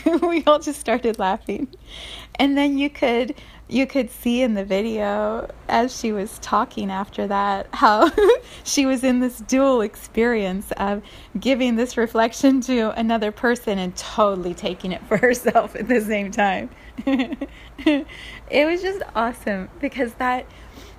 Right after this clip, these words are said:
that ability to, to see what, let me see how to say that. The ability to hold both perspectives at once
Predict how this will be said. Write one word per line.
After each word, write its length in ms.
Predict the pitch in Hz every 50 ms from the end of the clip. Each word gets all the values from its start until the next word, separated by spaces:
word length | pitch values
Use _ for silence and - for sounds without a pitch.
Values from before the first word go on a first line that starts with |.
| - - - - - - - - - - - - - - - - - - - 233 226
that 180 | - 240 233 233
ability 720 | 240 220 196 - 208 208 226 254 277 285 294 294 285 285
to, 760 | - - - - 226 220 214 208 202 202 196 202 202 202 208 220 - - - - - - - - - - - - - - - - - - - -
to 180 | - - 233 208
see 600 | - - - - - 247 233 233 233 233 233 240
what, 640 | 226 220 220 208 202 190 185 190 - - - - - - - - - -
let 300 | - - - 208 208 202
me 120 | 196 202
see 160 | - - -
how 120 | 190 214 -
to 100 | - 208
say 200 | - - - -
that. 240 | - - - - 247 233 - - - - - - - - - - - - - - - - - - - - - - - - - - - - - - - - - - - - - -
The 100 | 240 240
ability 420 | 226 226 233 233 254 277 269 247 202
to 100 | 202 190
hold 580 | 180 - - - 226 226 220 226 226 226 208
both 380 | - 202 190 190 196 - - -
perspectives 760 | - 196 190 - - - 196 196 - - - 202 196 202 - - -
at 200 | 196 190 - -
once 640 | 208 208 196 196 190 208 208 - - - - -